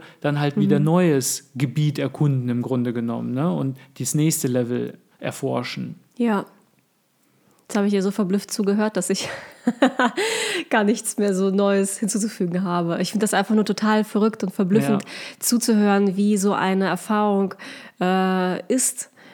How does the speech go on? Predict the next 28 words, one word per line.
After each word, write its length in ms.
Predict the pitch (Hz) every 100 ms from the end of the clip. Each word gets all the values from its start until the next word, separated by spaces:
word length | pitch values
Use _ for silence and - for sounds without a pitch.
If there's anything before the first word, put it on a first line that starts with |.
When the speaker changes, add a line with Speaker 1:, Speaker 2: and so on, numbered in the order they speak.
| _ -
Speaker 2:
und 200 | 180 170
wie, 440 | 196 202 196 -
wie 120 | 185 185
das 180 | 196
tatsächlich 600 | - 196 - 233 - 214
so 120 | - 151
ist, 300 | 220 - 196
das 280 | 190 -
halt 380 | 208 196 196 - _ - -
auch 220 | 180 - -
für 180 | - 196
mich 260 | 254 -
mitzuerleben, 840 | 247 254 - 185 175 180 185 226 247 - - - - _ _
wie 180 | 185 196
die 140 | 190
letzten 400 | 196 208 - 214
Wochen 240 | 202 214 208
und 120 | 185
Monate 420 | 202 214 190 190
für 160 | - 196
dich 200 | 196 -
dann 240 | 190 190
waren. 320 | 214 240 170
Denn 160 | 165 175
es 180 | 180 -
ist 140 | 233
halt 180 | 226 220
ma-, 140 | 226